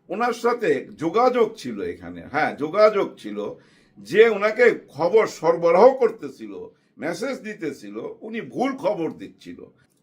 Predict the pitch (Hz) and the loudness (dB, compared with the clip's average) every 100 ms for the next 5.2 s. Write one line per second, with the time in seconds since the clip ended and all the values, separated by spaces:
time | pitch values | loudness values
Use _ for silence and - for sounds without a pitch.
0 | _ 185 208 233 185 170 254 269 247 277 | _ -2 6 6 6 -4 -4 -2 -2 -2
1 | 247 269 262 - 254 277 247 190 - 147 | -6 -6 -6 -4 2 2 2 -10 -12 -12
2 | 120 127 180 233 262 156 190 190 170 123 | -12 -10 -8 -8 -8 -8 -8 -8 -10 -10
3 | - 101 85 117 175 147 175 190 170 - | -10 -16 -12 -4 -4 -4 -6 -6 -6 -8
4 | 262 277 202 170 131 147 151 156 139 127 | -12 -12 -8 -8 -8 -10 -8 -8 -8 -6
5 | 107 | -8